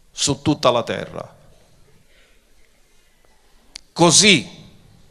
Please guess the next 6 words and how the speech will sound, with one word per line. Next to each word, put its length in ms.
Dio 380
creò. 520
Quindi 320
Dio 260
prima 440
proclamò 1160